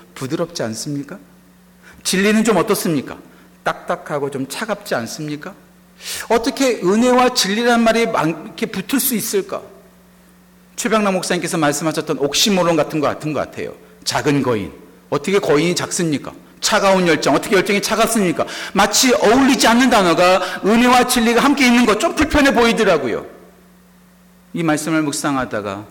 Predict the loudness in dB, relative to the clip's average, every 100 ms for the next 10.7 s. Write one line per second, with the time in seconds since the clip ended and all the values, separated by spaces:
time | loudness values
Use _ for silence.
0 | -14 -6 -4 -2 -2 -2 -4 -2 0 -2
1 | -4 -8 -10 -8 -6 -4 -4 -2 -4 -2
2 | -4 -4 -6 -6 -2 -2 0 -2 -2 -6
3 | -10 -20 -20 -12 -8 -6 -4 -4 -4 -6
4 | -10 -20 -20 -8 -4 -2 -4 -6 -6 -6
5 | -8 -12 -14 -18 -20 -20 -20 _ _ _
6 | _ _ _ _ -6 -4 -2 -2 -2 -4
7 | -4 -2 -4 -4 -6 -8 -10 -10 -4 0
8 | 2 0 0 -4 0 0 2 0 -2 -4
9 | -6 -6 -4 -2 -2 -4 -6 -8 -4 0
10 | 2 2 2 0 -4 -8